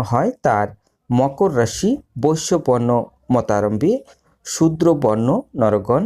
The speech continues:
অষ্টোত্তরী বৃহস্পতির ও বিংশস্তরী রবির দশা দিবা আটটা ছয় গতে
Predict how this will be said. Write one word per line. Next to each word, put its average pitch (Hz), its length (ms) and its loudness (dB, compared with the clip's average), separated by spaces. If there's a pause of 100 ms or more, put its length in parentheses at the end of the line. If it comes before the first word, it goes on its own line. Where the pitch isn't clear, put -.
(140)
অষ্টোত্তরী 107 680 -2 (280)
বৃহস্পতির 170 640 -2 (160)
ও 110 80 2 (320)
বিংশস্তরী 127 640 0 (420)
রবির 135 400 2
দশা 104 340 0 (460)
দিবা 147 260 2 (120)
আটটা 135 320 -4 (120)
ছয় 165 300 0
গতে 139 320 0